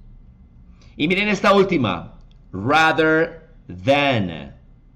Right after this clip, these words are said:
Rather than. I would rather learn English than French. Yo preferiría o prefiero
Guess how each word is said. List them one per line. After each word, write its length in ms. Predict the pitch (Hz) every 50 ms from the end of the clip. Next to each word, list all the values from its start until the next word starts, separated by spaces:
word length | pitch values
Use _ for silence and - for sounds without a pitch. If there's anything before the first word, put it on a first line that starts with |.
| - - - - - _ _ _ _ - - - -
Rather 840 | 82 87 104 127 139 139 139 139 117 135 139 139 139 143 - - - 98 90
than. 560 | 113 113 110 98 90 82 78 71 67 67 - - - - _ _ - - - - - - _ -
I 220 | 135 143 139 135
would 380 | 123 113 120 135 135 131 120 - -
rather 840 | 117 98 104 127 147 165 170 175 160 135 165 165 165 170 175 170
learn 460 | 143 127 131 131 131 131 131 135 131 170
English 600 | 196 208 196 156 151 151 147 151 151 143 - -
than 340 | - 120 131 120 117 107 110
French. 600 | - - 151 170 170 135 92 80 80 - - - - - - - - - - - - - - _ - - - - - - - _ - - _ _ _ _ - _ - _ _ - - - - - - - -
Yo 300 | - 95 117 117 113 -
preferiría 1000 | - 147 151 143 117 - - 123 110 104 104 104 101 117 123 120 120 101 95 -
o 180 | - 107 - -
prefiero 800 | 104 98 - - - - 175 175 160 143 131 127 139 139 135 -